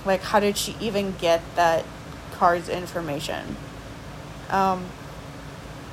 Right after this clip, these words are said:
and was like, "What do you do? <laughs> Like, why are you using my card?" And I just remember that my mom was, like, mad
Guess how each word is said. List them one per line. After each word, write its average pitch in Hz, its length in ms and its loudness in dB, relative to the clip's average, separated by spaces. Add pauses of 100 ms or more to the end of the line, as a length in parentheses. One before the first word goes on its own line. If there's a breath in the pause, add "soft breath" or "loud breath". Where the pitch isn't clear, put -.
(400)
and 190 380 4 (640 loud breath)
was 196 180 0
like, 208 180 8
"What 196 200 6
do 262 60 4
you 262 120 0
do? 185 180 -2 (180)
<laughs> - 140 -8
Like, 240 280 -6
why 226 240 8
are 294 40 8
you 302 120 4
using 254 400 2
my 202 120 4
card?" 185 380 6 (480 loud breath)
And 220 160 8
I 226 120 10
just - 240 0
remember 240 240 8
that 196 160 10
my 202 140 6
mom 196 360 8
was, 220 220 2
like, 185 220 8 (200)
mad 190 640 2